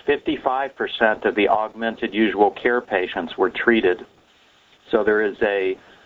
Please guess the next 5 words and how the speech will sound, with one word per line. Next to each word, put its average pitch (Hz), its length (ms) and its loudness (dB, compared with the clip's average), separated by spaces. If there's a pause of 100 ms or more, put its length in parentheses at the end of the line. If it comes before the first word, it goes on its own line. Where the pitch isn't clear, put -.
(320)
very, 127 540 2
um, 101 320 0
large 110 400 0 (100)
prevalence 110 680 -2
of, 95 300 2